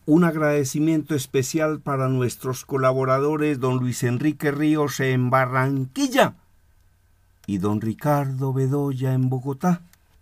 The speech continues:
Uno de los entrevistados más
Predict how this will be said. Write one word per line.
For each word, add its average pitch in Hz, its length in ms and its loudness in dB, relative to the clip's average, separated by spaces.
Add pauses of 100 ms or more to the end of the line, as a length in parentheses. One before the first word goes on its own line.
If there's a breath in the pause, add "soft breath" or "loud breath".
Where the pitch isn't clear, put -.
(2250 soft breath)
Uno 214 440 4 (640)
de 104 240 0
los 127 240 0
entrevistados 151 880 -2
más 165 560 0